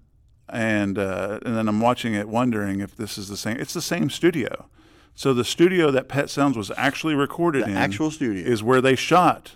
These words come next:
Speaker 1: the scenes of
Speaker 2: Uh-huh.
Speaker 1: Pet Sounds being recorded. And, uh, I just thought that was so cool, you know. And
Speaker 2: Well, and Brian Wilson,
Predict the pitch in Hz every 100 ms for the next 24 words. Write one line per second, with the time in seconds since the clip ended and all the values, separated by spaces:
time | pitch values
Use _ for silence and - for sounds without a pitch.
0 | - - - 123 104 98 92 110 110 98
1 | - 139 107 98 101 98 98 98 101 90
2 | 90 - _ _ _ _ 113 117 117 107
3 | 110 101 107 143 139 147 135 156 117 98
4 | 143 139 147 143 110 - 107 127 117 107
5 | 107 113 101 202 147 131 135 135 196 233
6 | 139 117